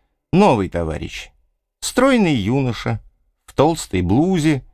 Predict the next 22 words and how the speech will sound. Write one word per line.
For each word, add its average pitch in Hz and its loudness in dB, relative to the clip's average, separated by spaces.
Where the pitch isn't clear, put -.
в - -6
серой 196 2
шляпе 175 0
с - -4
огромными 147 -2
полями, 139 0
с - -8
котомкой 175 0
за 156 -4
плечами 151 -2
и - -2
с - -6
трубкой 185 -2
в 82 0
зубах. 82 -4
Он 226 4
сел 196 0
под - -2
тень 139 0
того 110 2
же 107 -2
дерева. 196 -2